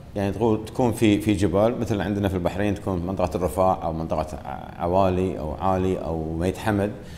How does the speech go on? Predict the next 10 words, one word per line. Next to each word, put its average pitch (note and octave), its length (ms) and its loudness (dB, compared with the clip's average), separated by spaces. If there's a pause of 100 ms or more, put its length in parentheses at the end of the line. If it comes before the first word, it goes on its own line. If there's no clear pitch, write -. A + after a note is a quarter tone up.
(400)
فهذه، D#3+ 640 8
آه، A#2+ 800 6
أرضية B2+ 400 6
أو A2 440 4 (320)
طبقة A#2+ 340 8
صلبة، A#2+ 460 4 (920)
آه، A2+ 340 4
سهل D3 360 4
عليها A#2+ 260 2
البناء G2 360 0